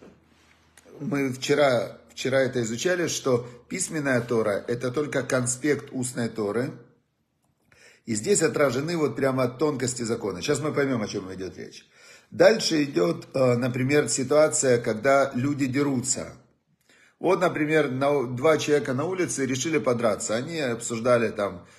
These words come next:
два футбольных фаната. И вот они, значит, вышли, они драться, футбольные фанаты. А у одного из них была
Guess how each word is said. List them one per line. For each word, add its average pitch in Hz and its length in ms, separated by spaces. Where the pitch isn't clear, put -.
два 151 200
футбольных 135 480
фаната. 113 560
И 139 80
вот 208 220
они, 165 200
значит, 143 560
вышли, 131 720
они 127 600
драться, 165 460
футбольные 143 500
фанаты. 135 580
А 139 140
у 160 60
одного 180 360
из 143 120
них 127 200
была 143 540